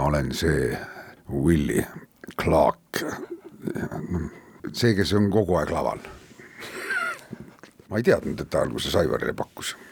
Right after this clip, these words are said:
Ei, no see tuli välja muidugi. Aivar ütles, et see pakkus talle. Ja, ja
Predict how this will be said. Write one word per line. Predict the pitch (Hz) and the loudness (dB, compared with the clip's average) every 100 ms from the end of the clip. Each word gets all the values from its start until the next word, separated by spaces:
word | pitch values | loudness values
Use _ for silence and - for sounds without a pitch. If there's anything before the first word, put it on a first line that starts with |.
| - - | -14 0
Ei, | 120 | 2
no | 110 | 2
see | 131 123 | 2 4
tuli | 131 160 | 6 6
välja | 120 64 | 4 2
muidugi. | 60 - - - - _ - | -2 -6 -12 -16 -20 _ -2
Aivar | 90 73 76 - _ _ 147 | 0 2 0 -2 _ _ 0
ütles, | 113 - | 2 -2
et | - - | -4 -6
see | 71 | -6
pakkus | - - | -6 -2
talle. | 76 64 - - - - - | 0 0 -2 -10 -14 -20 -4
Ja, | 87 90 85 85 | 2 4 6 6
ja | 87 | 6